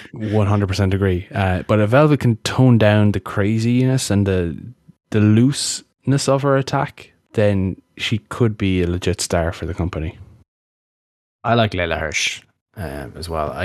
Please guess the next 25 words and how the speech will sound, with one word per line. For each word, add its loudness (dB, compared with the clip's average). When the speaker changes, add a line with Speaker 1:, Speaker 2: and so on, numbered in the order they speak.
Speaker 2:
I -4
just, -6
I -14
didn't -12
go -10
out -4
of -8
my -4
way -4
to -10
watch -4
this, -6
I -2
have -2
to -16
be -4
honest, -6
'cause -4
I'm -2
such -2
a 0
massive -2
sexist. -8
Sexist. -2
Sextist, 0